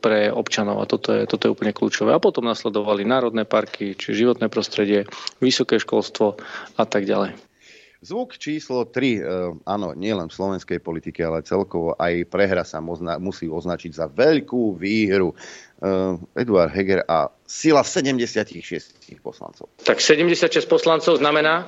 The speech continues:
Speaker 1: že táto koalícia vie presadiť dôležité veci, dôležité reformy, ktoré sú pre lepšie Slovensko. To je jasná matematika tohto parlamentu. Sedemdesiatšesť poslancov. Je to nadpolovičná väčšina všetkých prítomných. Toto je jasný signál,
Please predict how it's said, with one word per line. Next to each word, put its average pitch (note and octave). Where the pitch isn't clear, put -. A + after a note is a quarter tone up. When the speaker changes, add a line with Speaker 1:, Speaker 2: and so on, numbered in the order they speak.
Speaker 1:
že C3
táto C3+
koalícia D3
vie C3+
presadiť D3
dôležité C3+
veci, D#3
dôležité C3+
reformy, C#3
ktoré C3
sú C3
pre C3
lepšie C#3+
Slovensko. D3
To B2+
je B2+
jasná D3
matematika D3+
tohto C3+
parlamentu. A#2
Sedemdesiatšesť C#3+
poslancov. A#2+
Je B2
to A#2+
nadpolovičná D3+
väčšina C#3
všetkých -
prítomných. A2
Toto D3+
je A#2+
jasný C#3
signál, A#2